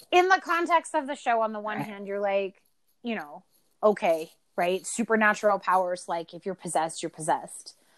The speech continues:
Speaker 1: But this is not, like, Linda Blair possessed, right? This is not like, you know, The Exorcist type of shit. It's, you know, it's toxic masculinity embodied and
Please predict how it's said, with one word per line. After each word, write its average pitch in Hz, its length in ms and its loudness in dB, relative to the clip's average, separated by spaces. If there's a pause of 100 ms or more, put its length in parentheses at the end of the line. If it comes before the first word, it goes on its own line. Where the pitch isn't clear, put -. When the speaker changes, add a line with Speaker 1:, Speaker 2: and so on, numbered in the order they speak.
(280)
Speaker 1:
But 302 140 8
this 427 180 8
is 381 140 6
not, 440 160 8 (180)
like, 294 100 -4
Linda 311 300 4
Blair 247 400 2
possessed, - 680 -8
right? 196 360 -4
This 226 120 -8
is 233 160 -8
not 247 280 4
like, 233 580 4 (640)
you 220 120 -6
know, 180 440 -6 (800)
The 226 180 -2
Exorcist 214 800 2
type 202 220 4
of 185 80 -8
shit. 180 420 -2 (880)
It's, - 520 -2 (100)
you 226 160 -2
know, 156 280 -6 (220)
it's 208 300 -2
toxic 233 480 0
masculinity 202 960 -4 (1080)
embodied 208 920 6 (280)
and 190 500 -10